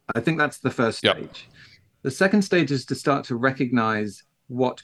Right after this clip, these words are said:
Speaker 1: could be automatable or A I-able by r-, just getting some distance from your day-to-day and going, "Okay, the things I most commonly do are respond to client queries or build this report or change the bids," or whatever the case may be.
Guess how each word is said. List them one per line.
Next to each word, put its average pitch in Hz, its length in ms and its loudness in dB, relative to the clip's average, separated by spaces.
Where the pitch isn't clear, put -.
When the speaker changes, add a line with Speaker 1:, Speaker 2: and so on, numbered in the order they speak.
Speaker 1:
could 139 480 -2
be 117 440 2
automatable 113 840 -2
or 104 320 -2
A 107 160 -2
I-able 104 800 -2
by 113 320 2
r-, 123 80 -8
just 165 240 -2
getting 156 240 2
some 160 260 -2
distance 135 460 -2
from 123 220 0
your 113 100 2
day-to-day 110 500 -2
and 104 120 -4
going, 104 340 -2
"Okay, 135 220 -4
the 123 80 -6
things 156 240 -2
I 143 80 4
most 139 360 4
commonly 143 480 0
do 113 300 0
are 101 400 -4
respond 107 320 -2
to 104 60 -6
client 117 320 0
queries 123 440 2
or 92 340 -4
build 95 220 -2
this 117 180 -6
report 139 680 0
or 92 420 -2
change 101 440 -2
the 127 100 0
bids," 123 400 2
or 101 160 -2
whatever 139 380 2
the 120 80 0
case 117 280 -4
may 107 140 -4
be. 101 500 0